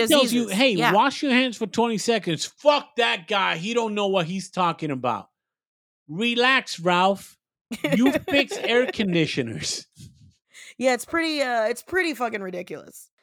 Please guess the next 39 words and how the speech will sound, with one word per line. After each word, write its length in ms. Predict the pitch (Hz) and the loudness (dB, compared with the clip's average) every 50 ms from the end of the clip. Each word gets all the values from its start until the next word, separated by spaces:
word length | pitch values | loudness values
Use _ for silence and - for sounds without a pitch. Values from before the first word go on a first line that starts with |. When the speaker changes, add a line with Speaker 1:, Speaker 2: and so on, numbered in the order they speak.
| _ _ | _ _
Speaker 2:
You're 260 | - 220 285 370 403 | -4 -2 0 2 2
in 160 | 302 311 311 294 | 2 2 0 0
the 80 | 285 | -2
state, 440 | 262 - - - 277 302 311 285 - _ - | -2 -2 -2 -2 -2 -2 -2 -4 -6 _ -10
you're 180 | 247 302 339 | -6 -4 -4
in 140 | 370 359 339 | -4 -4 -4
the 60 | 330 - | -4 -6
state 360 | - - - 320 381 403 - | -6 -4 -2 -2 -2 0 0
of 160 | 240 233 190 | -2 -4 -6
that. 200 | 208 160 131 - - _ _ _ _ _ _ _ _ | -8 -10 -12 -12 -16 _ _ _ _ _ _ _ _
Florida 380 | - - 285 311 339 349 339 320 294 | -8 -6 -2 0 2 2 4 4 4
is 200 | 233 285 269 240 | 4 2 0 0
the 100 | 220 269 | 0 0
most, 480 | 262 254 262 262 262 262 - - - - _ - - - - - | 0 2 0 0 0 -2 -4 -8 -10 -12 _ -20 -20 -20 -8 -2
I 120 | - 233 | 0 2
don't 140 | 277 294 294 | 2 2 2
even 160 | 294 277 277 | 0 0 0
know 100 | 269 262 | 0 0
if 60 | 254 220 | 0 0
this 160 | 247 247 220 | 0 -2 -2
is 160 | 233 226 196 | -4 -6 -6
real. 540 | 196 214 240 254 247 226 208 190 175 165 - - | -6 -4 0 0 2 2 2 0 -2 -4 -6 -2
Like, 360 | 202 214 214 208 208 - - _ | 0 0 0 0 -2 -10 -14 _
you 100 | - 302 | -8 -2
know 60 | 302 302 | 0 0
what 80 | 285 | 0
I 40 | 285 | 0
mean? 220 | 277 285 277 262 | 0 -2 -4 -4
They're 180 | 214 277 320 277 | -4 -4 -4 -4
borderlining 760 | 254 294 302 311 294 302 285 262 262 254 254 247 240 233 214 - _ - _ - | -4 -2 -2 0 0 0 -2 -2 -4 -4 -4 -4 -6 -6 -10 -14 _ -20 _ -8
birds 380 | 190 220 233 262 285 277 226 226 | -2 2 2 4 2 2 2 2
aren't 240 | 220 214 190 143 | 2 2 0 0
real. 360 | 143 196 185 160 123 - - - _ _ - | -4 -6 -6 -6 -8 -10 -14 -20 _ _ -2
Like, 160 | 208 202 196 | -2 -2 0
how 340 | - 208 196 240 226 214 220 | -2 -4 -2 -2 0 0 0
ridiculous 560 | 208 208 208 208 208 196 - 220 196 190 - | -2 -2 -2 -2 -4 -4 -4 -6 -4 -4 -4
they're, 260 | - 202 196 196 190 - | -4 -2 -2 -2 -2 -4
they're 220 | 208 214 214 208 | -6 -4 -4 -4
handling, 560 | 220 247 208 202 202 196 190 185 185 185 175 | -4 -4 -4 -4 -4 -6 -6 -6 -8 -10 -12